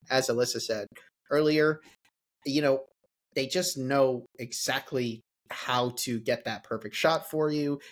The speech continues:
They know exactly where to stand. It's just, it's really, really great. So, um, I guess my next thing, Alyssa, was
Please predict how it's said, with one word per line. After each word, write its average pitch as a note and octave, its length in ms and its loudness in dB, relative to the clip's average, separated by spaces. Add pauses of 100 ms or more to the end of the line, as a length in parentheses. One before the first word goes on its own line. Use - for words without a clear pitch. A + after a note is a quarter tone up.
(140)
They B2+ 80 0
know A#2 140 2
exactly A2 420 -4
where G#2+ 140 -4
to G#2 80 -8
stand. C3+ 640 0 (440)
It's B2 240 -2
just, C#3+ 340 -2 (160)
it's A#2+ 240 -2
really, B2 260 2
really G#2+ 220 0
great. F#2+ 300 -10 (100)
So, B2+ 420 2 (760)
um, A#2+ 420 0 (160)
I B2 80 -2
guess C#3 260 -4
my G#3 100 0
next C#3+ 320 -4
thing, A2+ 420 -4
Alyssa, A2 380 2
was G#2+ 400 0